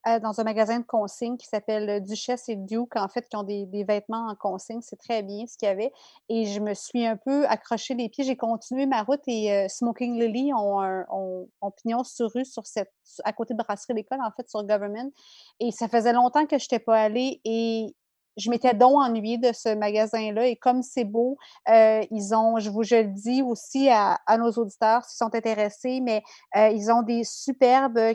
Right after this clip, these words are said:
cadeaux, ils ont plein de belles petites choses. C'est sûr que, bon, oui, les vêtements sont peut-être un peu dispendieux, peut-être pas au goût de tous, parce que on s'entend, c'est tout fait main ici à Victoria, c'est des, des, c'est sérigraphié ici,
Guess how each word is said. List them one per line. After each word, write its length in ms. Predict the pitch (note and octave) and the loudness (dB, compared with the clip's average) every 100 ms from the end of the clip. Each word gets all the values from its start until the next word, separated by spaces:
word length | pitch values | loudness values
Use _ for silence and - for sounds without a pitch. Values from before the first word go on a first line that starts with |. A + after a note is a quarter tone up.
| A3+ | 2
cadeaux, 420 | A3+ G#3 A#3 B3 | 0 2 0 0
ils 80 | A#3+ | -2
ont 140 | G#3+ | -6
plein 260 | - B3+ C4 | -4 -2 0
de 100 | B3 | 2
belles 260 | G#3+ A3 | 2 0
petites 220 | G#3+ - - | -2 -10 2
choses. 300 | A3+ A#3 - | 4 4 0
C'est 120 | B3 | -6
sûr 320 | - D#4 D#4 | 0 0 2
que, 160 | C4+ A#3 | 0 4
bon, 300 | A3 A3+ A#3 | 4 4 2
oui, 200 | A3+ B3 | 0 -2
les 120 | A#3+ | 0
vêtements 320 | G#3+ G3+ A#3+ | -2 -2 -4
sont 200 | B3 A#3 | -2 -4
peut-être 240 | G#3 A3 A3 - | 0 0 0 -4
un 140 | A3 | -2
peu 140 | B3+ | -2
dispendieux, 560 | A#3 - - G#3+ G#3 A#3+ | -6 -6 -4 -4 -4 -4
peut-être 260 | B3 G#3 - | -4 -6 -2
pas 80 | B3 | 0
au 140 | B3 | 2
goût 220 | G#3+ A3+ A3+ | -2 -6 -2
de 240 | A3 G#3 _ | -2 -2 _
tous, 280 | B3+ B3+ - | -2 -2 -4
parce 220 | A3+ - | -8 -4
que 160 | A3 G#3 - - | -4 -4 -10 -10
on 60 | A3 | -6
s'entend, 240 | A3+ A3+ | -2 -4
c'est 180 | A#3+ A#3 | -4 -6
tout 140 | - D4 | -4 -2
fait 280 | - B3 | 2 2
main 340 | A#3 A3 A3+ B3 | 2 -2 -4 -6
ici 280 | G#3 - C4 | -10 -4 -2
à 60 | A3+ | -2
Victoria, 420 | - G#3+ G#3 A#3 | -2 -2 -2 -2
c'est 180 | - G3 | -4 -2
des, 200 | G#3+ G#3 | -4 -4
des, 180 | G3+ G#3 | -6 -8
c'est 160 | - A#3 | -8 -10
sérigraphié 800 | - C#4 C4 A#3 G#3+ G#3 B3+ B3 | -4 -4 -4 -4 -6 -6 -6 -6
ici, 380 | G3+ - C#4 | -8 -6 -6